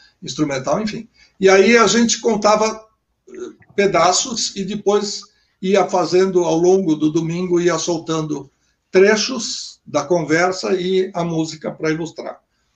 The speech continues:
Chamava-se Domingo Cidade. <clears throat> Aí veio a ideia de fazer, com aqueles projetos musicais de fim de ano, de gravar com os locutores uma, uma música criada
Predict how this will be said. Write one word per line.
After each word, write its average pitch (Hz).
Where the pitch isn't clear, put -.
Chamava-se 135
Domingo 156
Cidade. -
<clears throat> 190
Aí 220
veio 269
a 233
ideia 214
de 226
fazer, 165
com 196
aqueles 208
projetos 156
musicais 175
de 156
fim 190
de 156
ano, 175
de 151
gravar 185
com 214
os 202
locutores 185
uma, 156
uma 185
música 202
criada 170